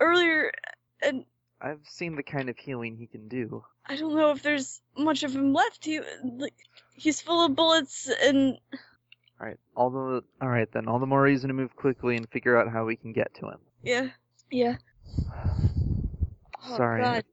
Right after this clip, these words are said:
Speaker 2: I would have known things would have, were gonna be this bad when you guys got back, I wouldn't have left.
Speaker 1: I didn't, I didn't, I didn't think either. I didn't, I didn't take it seriously, uh, uh, until things were too late.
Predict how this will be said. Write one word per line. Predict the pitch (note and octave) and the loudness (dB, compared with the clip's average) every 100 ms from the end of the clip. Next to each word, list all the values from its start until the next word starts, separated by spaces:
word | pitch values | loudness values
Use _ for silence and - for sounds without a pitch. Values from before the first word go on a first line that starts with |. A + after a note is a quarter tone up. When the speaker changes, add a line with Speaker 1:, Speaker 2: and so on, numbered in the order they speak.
| - | 0
Speaker 2:
I | A#2+ | 2
would | A#2+ | 2
have | A#2+ | 2
known | C3 C3 | 0 -2
things | C3 C3 A#2+ | -4 -8 0
would | A#2+ | 0
have, | A2+ - - - | 0 -4 -16 -12
were | A#2 - B2+ | -14 -4 -2
gonna | B2 A#2 | -2 -2
be | A#2+ | 2
this | A#2+ - | 2 4
bad | B2 C3 | 6 6
when | A#2+ A#2 A2+ | 4 -2 -4
you | |
guys | A2+ A#2 A2 | 2 2 2
got | - A2+ | 0 0
back, | B2 A#2+ A#2+ | 4 4 4
I | A#2 | 0
wouldn't | A2+ A2 A2+ | 0 -2 -4
have | A2 | 0
left. | A#2+ A#2+ - - - _ _ | 2 2 -2 -20 -20 _ _
Speaker 1:
I | A#3 | -12
didn't, | A3+ A3 - - - | -10 -12 -16 -20 -6
I | G#3+ | -4
didn't, | A3 G#3+ - | -2 -4 -4
I | G#3 | -4
didn't | G#3+ A3+ A3 | 0 0 2
think | A#3 A3 | 2 0
either. | A3 A#3 G#3+ - - | -6 -4 -2 -2 -4
I | |
didn't, | G3+ G#3 G#3 G3 - _ _ _ _ _ - _ _ _ _ _ _ | -6 -4 -4 -4 -6 _ _ _ _ _ -20 _ _ _ _ _ _
I | G3 | -4
didn't | G3+ | -2
take | G#3 G#3+ | 2 2
it | G#3 | 2
seriously, | - A3+ A3+ A3+ - A3+ A3+ - - - - - | -2 0 2 0 -2 -2 -2 -4 -20 -20 -20 -6
uh, | - - D3 | -6 -2 -4
uh, | - _ A3+ | -4 _ 2
until | A3+ A#3 | 4 4
things | G#3+ A#3 A3+ | 4 2 2
were | G#3+ | 0
too | - A#3 | -4 -2
late. | A3+ A3 B3 | 4 6 6